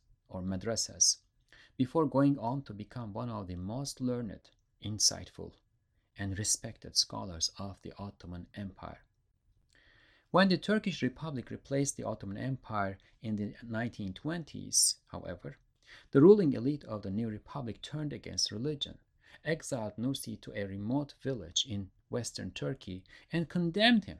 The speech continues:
to a life of persecution until his death in nineteen sixty. Yet, Nursi managed to write his magnum opus, the Risale-i Nur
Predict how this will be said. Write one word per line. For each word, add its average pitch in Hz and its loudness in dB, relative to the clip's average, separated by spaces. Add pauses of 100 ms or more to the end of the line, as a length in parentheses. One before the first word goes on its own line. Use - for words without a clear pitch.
(120)
to - -12
a - -8
life 123 -2
of - -6
persecution 131 -4 (640)
until 135 -2
his 127 -4
death - -6 (240)
in 104 -2
nineteen 110 -2
sixty. - -8 (1600)
Yet, 214 0 (580)
Nursi 180 4
managed 151 2
to 123 -4
write 123 0
his 113 0
magnum 113 0
opus, - 2 (160)
the 110 -4
Risale-i 101 0
Nur 123 -2